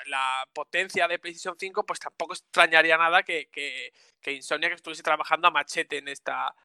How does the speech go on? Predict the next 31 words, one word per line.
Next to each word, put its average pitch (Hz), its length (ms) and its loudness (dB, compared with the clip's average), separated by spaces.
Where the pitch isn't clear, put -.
en 143 200 -4
esta, 127 680 -2
en 143 340 -10
esta 151 180 -6
secuela. 156 500 6
Eh, 170 280 8
bueno, 180 300 4
el 160 220 -4
mapa 190 320 6
sería, 170 460 2
bueno, 147 240 -4
un 202 340 -14
dato 190 220 4
muy 190 80 -2
interesante, 180 580 4
no 170 240 6
hay 180 140 8
cooperativo, 185 640 -4
nunca 170 320 -2
lo 160 80 6
ha - 20 10
habido 160 160 0
en 160 80 -10
este 160 140 -14
juego, 202 280 -4
pero 139 240 -10
tampoco 147 440 -8
lo 143 80 -6
va 139 60 0
a - 20 0
haber, 143 180 -6